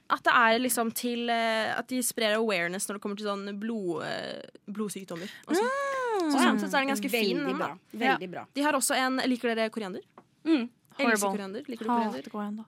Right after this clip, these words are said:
Speaker 1: Da er denne dagen for deg. Tjue-, eh, fjerde februar.
Speaker 2: Mm.
Speaker 1: Det har nettopp vært, da. Eh, da er det I Hate Cilantro Day.
Speaker 2: Åh, søren, skulle ha, skulle
Speaker 3: For
Speaker 2: ha feira.
Speaker 3: jeg liker ikke negativ da.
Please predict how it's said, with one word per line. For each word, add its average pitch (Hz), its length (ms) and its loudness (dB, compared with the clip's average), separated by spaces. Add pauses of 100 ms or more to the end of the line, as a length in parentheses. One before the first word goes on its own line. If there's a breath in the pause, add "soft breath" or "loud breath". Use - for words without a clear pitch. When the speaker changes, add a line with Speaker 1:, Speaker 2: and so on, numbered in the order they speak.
(120)
Speaker 1:
Da 233 140 4
er 247 100 6
denne 226 120 0
dagen 202 200 0
for 214 100 -6
deg. 247 260 0
Tjue-, - 240 -4 (100)
eh, 254 140 -2
fjerde 254 240 -4
februar. 240 440 0 (200)
Speaker 2:
Mm. 226 180 -6
Speaker 1:
Det 233 80 -2
har 226 100 2
nettopp 208 220 -4
vært, 196 160 -2
da. 226 100 2 (320)
Eh, 226 160 0
da 214 200 4
er - 20 0
det 202 160 0
I 208 140 2
Hate 196 200 -6
Cilantro 185 500 -4
Day. - 220 -10
Speaker 2:
Åh, 214 200 -4
søren, 175 340 -2
skulle 180 180 -2
ha, 170 380 2 (100)
skulle 214 140 -8
Speaker 3:
For - 60 6
Speaker 2:
ha 214 60 8
feira. 202 220 4
Speaker 3:
jeg 302 60 4
liker 240 340 0
ikke 277 160 -2
negativ 196 480 -6
da. 185 180 -6